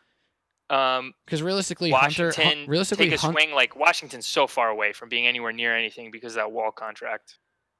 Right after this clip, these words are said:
Speaker 2: So he pro-, like, Reddish probably has the trajectory to become the best player out of Culver and Hunter, but he also has the trajectory to become the worst out of them. <laughs>
Speaker 1: He,
Speaker 2: Which
Speaker 1: yeah,
Speaker 2: is, like,
Speaker 1: like,
Speaker 2: the,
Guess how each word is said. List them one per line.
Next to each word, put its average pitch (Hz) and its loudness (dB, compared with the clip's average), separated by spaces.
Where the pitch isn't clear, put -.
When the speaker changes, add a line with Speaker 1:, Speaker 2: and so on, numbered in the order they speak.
Speaker 2:
So 147 -6
he 196 -6
pro-, 196 -2
like, 139 -4
Reddish 170 -2
probably 170 0
has 123 -4
the 127 -6
trajectory 120 -8
to 110 -8
become 113 -8
the 127 -6
best 123 -6
player 151 -2
out 147 -2
of 151 -2
Culver 156 0
and 156 0
Hunter, 170 0
but 143 0
he 147 0
also 147 0
has 139 0
the 131 -6
trajectory 123 -4
to 135 -2
become 120 -8
the 110 -8
worst 113 -10
out - -12
of - -18
them. - -18
<laughs> 190 0
Speaker 1:
He, 151 -6
Speaker 2:
Which 190 4
Speaker 1:
yeah, 190 0
Speaker 2:
is, 175 -2
like, 180 2
Speaker 1:
like, 113 4
Speaker 2:
the, 180 -4